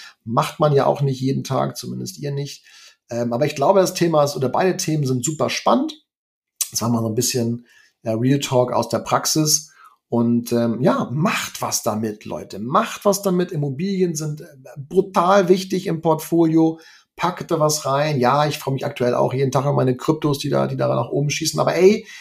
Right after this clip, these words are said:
Immobilien gehören in jede, in jedes gut, äh, diversifizierte Vermögen. Ja, jeder Vermögensaufbau sollte Immobilien enthalten und nicht nur die eingenutzte. Kommt gerne auf uns zu, wir helfen euch dabei.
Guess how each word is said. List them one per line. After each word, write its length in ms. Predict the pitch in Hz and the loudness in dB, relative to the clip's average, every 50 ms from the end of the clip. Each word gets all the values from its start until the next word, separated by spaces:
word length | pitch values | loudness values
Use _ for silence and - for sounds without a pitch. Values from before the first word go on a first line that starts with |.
| - - - _ _ | -20 -20 -20 _ _
Immobilien 680 | 139 139 139 123 127 151 170 185 185 170 180 175 165 147 | 2 2 2 2 2 2 4 4 6 6 6 6 6 4
gehören 580 | 143 127 120 131 147 156 165 156 156 151 139 | 2 2 4 4 6 6 6 6 4 2 2
in 220 | - 120 117 113 107 | 2 2 0 0 2
jede, 540 | 107 120 131 151 156 151 156 156 151 156 - - _ _ _ | 2 4 4 6 6 6 4 2 0 -4 -12 -20 _ _ _
in 100 | - 117 | -6 -2
jedes 380 | 117 127 123 127 120 - - 123 117 117 | 0 4 4 4 2 2 -4 -8 -8 -6
gut, 480 | 120 135 160 180 208 190 - - - - - - - - - _ _ _ | -2 4 6 6 6 6 4 0 -2 -10 -18 -20 -20 -20 -20 _ _ _
äh, 220 | - 117 117 120 113 | -2 0 2 2 2
diversifizierte 920 | 123 123 117 120 117 120 120 120 120 - 120 - - - 120 113 - 107 | 0 2 4 6 6 6 6 2 0 0 0 0 2 0 0 0 0 -6
Vermögen. 580 | - - 107 101 101 107 110 107 101 98 - _ _ - | -6 -6 -4 -2 -2 -2 -2 -2 -6 -8 -12 _ _ -10
Ja, 180 | 98 110 117 113 | -6 -6 -6 -4
jeder 280 | 107 117 123 127 127 | -2 0 0 0 0
Vermögensaufbau 720 | - - 113 113 117 120 120 - - 110 - - 113 113 104 | -2 -4 -6 -4 -4 -4 -4 -6 -12 -14 -10 -8 -8 -8 -6
sollte 280 | 110 110 113 110 113 | -6 -6 -8 -8 -8
Immobilien 360 | 110 107 104 110 113 120 110 | -10 -12 -10 -8 -6 -6 -6
enthalten 500 | 107 104 - - 104 107 - 120 117 117 - - - - - - _ _ | -6 -10 -10 -6 -6 -6 -4 -4 -4 -6 -6 -14 -20 -20 -20 -20 _ _
und 220 | _ 120 110 104 117 | _ -6 -4 -2 0
nicht 220 | 123 123 127 - 135 | -2 -2 0 -2 -4
nur 80 | 120 | -4
die 120 | 107 - - | -4 -4 -6
eingenutzte. 680 | 85 92 117 113 117 104 107 104 - - - - _ _ _ _ _ _ _ _ | -6 -6 -6 -8 -8 -10 -12 -14 -14 -18 -18 -20 _ _ _ _ _ _ _ _
Kommt 260 | - 196 226 214 208 | -2 0 0 0 -2
gerne 240 | - 175 185 175 160 | -2 -2 -2 0 -2
auf 220 | 160 - - - | -2 -4 -4 -6
uns 220 | 147 131 120 - - | -10 -10 -10 -10 -8
zu, 220 | - 202 185 147 | -6 -6 -4 -2
wir 80 | 127 120 | -4 -4
helfen 260 | 135 147 147 151 139 | -4 -6 -8 -6 -6
euch 160 | 131 127 123 | -6 -6 -6
dabei. 440 | - 123 113 - 117 123 123 127 | -8 -6 0 2 2 2 2 -2